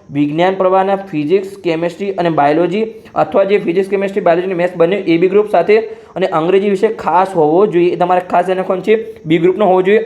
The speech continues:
એ બી ગ્રુપનો હોવો જોઈએ અને એની સાથે અંગ્રેજી વિષય હોવો જોઈએ. અને ગુજરાત બોર્ડમાંથી પાસ કરેલો હોવો જોઈએ અથવા ગુજરાત રાજ્યના માન્યતા પ્રાપ્ત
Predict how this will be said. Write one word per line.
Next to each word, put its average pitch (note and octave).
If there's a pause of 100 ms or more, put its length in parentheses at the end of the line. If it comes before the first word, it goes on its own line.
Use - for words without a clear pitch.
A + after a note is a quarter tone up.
(100)
એ D#3+
બી F3+
ગ્રુપનો G3+
હોવો F3+
જોઈએ G3+ (280)
અને F3
એની F3+
સાથે F#3+
અંગ્રેજી F3+
વિષય F#3+
હોવો D#3+
જોઈએ. D3+ (400)
અને F3+
ગુજરાત D#3+
બોર્ડમાંથી G3
પાસ G3
કરેલો G#3
હોવો F3+
જોઈએ G#3+
અથવા D#3+
ગુજરાત E3
રાજ્યના F3+
માન્યતા D#3+
પ્રાપ્ત F#3